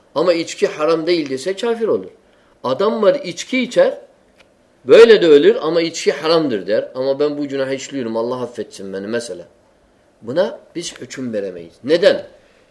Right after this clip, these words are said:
Çünkü ehli sünnette bir kaide var. Diyor ki Allah-u Teala demiş ki, ilk baştaki kaide nedir? Şirk hariç her şeyi affedebilir Allah-u Teala. Bu geneldir.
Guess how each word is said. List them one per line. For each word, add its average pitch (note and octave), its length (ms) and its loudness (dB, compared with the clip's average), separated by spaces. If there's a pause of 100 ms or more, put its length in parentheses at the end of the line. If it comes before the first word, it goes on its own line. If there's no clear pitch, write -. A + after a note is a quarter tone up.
Çünkü A3+ 340 0
ehli D#3+ 320 -2
sünnette E3 640 0
bir F#3+ 180 2
kaide E3 340 2
var. G3 280 6 (360)
Diyor A3+ 220 -4
ki F3 140 -6
Allah-u F#3+ 340 0
Teala F#3 340 2
demiş A3 320 0
ki, F#3+ 200 -8 (460)
ilk - 240 -6
baştaki C3+ 440 -2
kaide B2 380 -4
nedir? F3 300 0 (920)
Şirk - 380 -2
hariç F#3 380 6
her G#3 180 2
şeyi F#3 240 0
affedebilir A#2 580 -8
Allah-u F#2 140 -14
Teala. - 420 -20 (2500)
Bu B3 480 2
geneldir. D#3+ 560 6